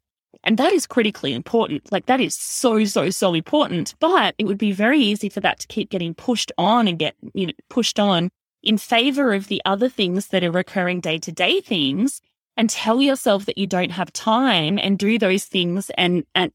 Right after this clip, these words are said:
at the sacrifice of other things, right? And so I,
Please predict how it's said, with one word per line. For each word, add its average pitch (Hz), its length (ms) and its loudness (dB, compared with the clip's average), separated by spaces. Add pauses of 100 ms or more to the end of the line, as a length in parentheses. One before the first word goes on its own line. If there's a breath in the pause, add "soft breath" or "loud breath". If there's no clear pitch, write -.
at 180 140 0
the 180 60 -8
sacrifice 190 720 -4
of 170 80 -4
other 262 200 2
things, - 420 -8
right? 202 320 0 (720)
And 220 180 2
so 233 240 2 (600)
I, 262 440 4